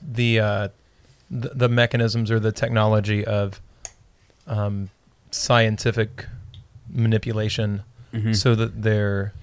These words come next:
Speaker 1: like, like, like manufacturing consent, maybe I should say that.
Speaker 2: Okay.
Speaker 1: Um, I mean, nineteen eighty-four is, is like that. Like, if you follow the, the story of Winston Smith there.
Speaker 2: Yep.
Speaker 1: Um, that, that really is all about, like, h-, you know, how do we make this guy,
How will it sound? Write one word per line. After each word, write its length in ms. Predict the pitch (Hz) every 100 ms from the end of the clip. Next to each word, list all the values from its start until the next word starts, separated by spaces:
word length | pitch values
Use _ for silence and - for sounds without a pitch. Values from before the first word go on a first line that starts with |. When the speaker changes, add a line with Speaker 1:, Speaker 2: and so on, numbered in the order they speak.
| - - - 147
Speaker 1:
like, 160 | 151
like, 120 | 143
like 160 | 143 120
manufacturing 800 | 123 123 120 - 113 - 110 104
consent, 540 | - 104 - 101 -
maybe 260 | 104 104 104
I 60 |
should 180 | 101 101
say 160 | - 104
that. 220 | 104 - -
Speaker 2:
Okay. 300 | 104 101 98 - - _ _ _ - _ _
Speaker 1:
Um, 300 | 127 110 101
I 60 | 110
mean, 200 | 113 110
nineteen 360 | 113 113 - 110
eighty-four 560 | 104 - 123 120 113 - - - - - -
is, 240 | 113 107
is 180 | 117 101
like 200 | 107 101
that. 180 | 107 107
Like, 160 | 107
if 100 | -
you 60 | 110
follow 320 | - 104 104
the, 180 | 98 98
the 140 | 120 110
story 320 | - 110 104
of 100 | 101
Winston 340 | 107 98 113
Smith 320 | - 110 104 -
there. 320 | 107 104 101 -
Speaker 2:
Yep. 240 | 107 107 - _ _
Speaker 1:
Um, 420 | 123 104 101 98 95 - _ _ _ _
that, 220 | 113 117
that 160 | 117 117
really 300 | 117 117 113
is 360 | 107 104 - - - - -
all 180 | 117
about, 300 | 113 104 104
like, 220 | 110 107 -
h-, 80 | -
you 100 | 113
know, 140 | 107 101
how 160 | 110
do 60 | 110
we 100 | 104
make 220 | 104 101
this 180 | 104 -
guy, 340 | 107 104 104